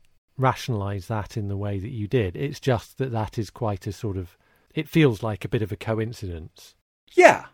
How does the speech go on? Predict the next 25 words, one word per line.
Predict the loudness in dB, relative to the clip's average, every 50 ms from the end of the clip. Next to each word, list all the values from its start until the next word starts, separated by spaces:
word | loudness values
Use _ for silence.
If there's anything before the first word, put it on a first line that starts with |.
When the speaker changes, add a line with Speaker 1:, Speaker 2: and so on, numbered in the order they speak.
| _ _ 0
Speaker 2:
Oh, | 4 6
absolutely. | 6 6 4 2 0 0 0 0 2 0 0
There's | 0 0 -2 -4 -6
quite | -10 -8 -2 0 0 0 0
a | 0
lot | -2 -2 -2 -2
of | -4 -6
coincidences | -6 -8 -6 -6 -6 -6 -8 -10 -10 -12 -12 -14 -14 -14 -12 -12
in | -12
it. | -14 -14 -12 -8
There, | -6 -6 -6 -8 _
there's | -8 -8 -8 -6 -8
no | -8 -8 -6 -6 -6 -4 -4 -2 0 0 0 2
doubt | 2 0 0 0 -2
about | -4 -8 -10 -12 -12 -8 -6
that. | -6 -6 -6 -6 -10 -10
It's | -12 -10 -10 -10
just | -8 -4 -2 -2 -4 -4 -8 -16 _ _ _ -6
that, | -4 -4 -4 -4 -6 _ _ _ _ -16
you | -14 -12
know, | -10 -12 -12 -14 -16
coincidences | -12 -8 -6 -6 -6 -6 -6 -8 -6 -6 -6 -8 -8 -10 -8 -8 -6 -6 -6 -8 -12 -14 _ _ _ _ _ -20 -20 _ -20 -10 -2
do | 0 2 4 4 2 2
happen. | 0 -2 -2 -2 -2 -4 -6 -6 -6 -4
And | -2 -2 -2